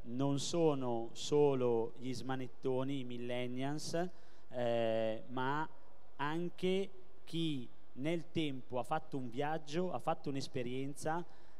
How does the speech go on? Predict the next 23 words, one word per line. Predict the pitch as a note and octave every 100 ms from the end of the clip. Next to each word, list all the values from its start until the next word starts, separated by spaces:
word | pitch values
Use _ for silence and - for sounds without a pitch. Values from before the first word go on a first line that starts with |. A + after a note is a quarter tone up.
| -
e | D3+ C#3+ C3+ -
chiunque | D#3 F#3+ G3 D#3+
di | C3+ C3+ C3+
noi, | C3+ D#3+ D3+ A#2
di | A#2
voi, | A2+ F3 D3 A#2 G#2 - -
può | - D3
fare | C#3 C#3 B2
questo | A#2+ A#2+ B2
viaggio, | A#2 C3 C3 B2+
questa | B2 -
esperienza, | A2 - B2 C#3+ D#3+ - F3+ F#3+ - - - -
e | C#3+ C#3+
può | E3 F#3+ D#3 B2
andare | - C#3 D3+ D#3+ C3+ B2+ A#2 - -
a | - A#2
trovare | C#3 C#3 C#3+ A#2+ A#2 -
quelle | - B2+ B2
competenze, | - D#3+ D3+ C#3 - C3+ C3 - D3
quello | C3 B2+ B2
spirito | - - E3+ D#3+ D3+
di | C3+
iniziativa, | C3 B2 C3+ - A#2+ A#2 C3